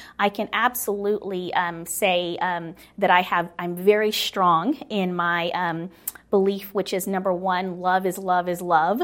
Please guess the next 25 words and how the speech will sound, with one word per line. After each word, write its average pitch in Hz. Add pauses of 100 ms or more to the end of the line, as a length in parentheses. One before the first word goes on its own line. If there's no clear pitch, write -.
(280)
um, 190
no 185
matter 190
what 190
that 175
is, 180
whether 185
or 175
not 180
it 190
is, 185
um, 170 (220)
you 202
know, 175
to 196
your 185
family 262
or 190
your 190
friends, 220 (300)
um, 190
to 180
your 175
earth, 220 (380)
um, 180